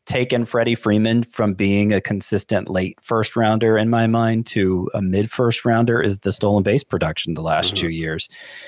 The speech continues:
Speaker 1: He came up with thirteen in his first year with the Dodgers two years ago.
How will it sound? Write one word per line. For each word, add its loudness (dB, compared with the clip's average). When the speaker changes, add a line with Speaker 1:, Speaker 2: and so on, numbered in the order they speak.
Speaker 1:
He -2
came -2
up 0
with 0
thirteen 0
in 4
his 0
first -2
year 2
with 2
the -2
Dodgers 2
two -4
years 0
ago. -2